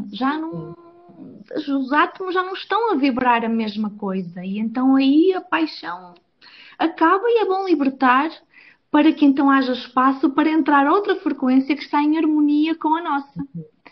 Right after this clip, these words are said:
Por isso eu acredito, e, e é, hum, não é, nem é física quântica, é mesmo física. Tudo é energia,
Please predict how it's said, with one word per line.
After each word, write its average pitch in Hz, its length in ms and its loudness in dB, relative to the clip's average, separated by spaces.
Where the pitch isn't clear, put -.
Por 320 120 2
isso 285 200 0
eu 285 120 2
acredito, 262 640 -2
e, 240 360 -2
e 220 40 0
é, 262 420 0
hum, 202 580 -4
não 214 140 -2
é, 262 80 2
nem 311 280 2
é 330 80 -2
física 220 440 -4
quântica, 208 500 -6
é 208 40 -4
mesmo 294 300 -2
física. 185 800 -6
Tudo 311 320 0
é 277 80 4
energia, 196 640 0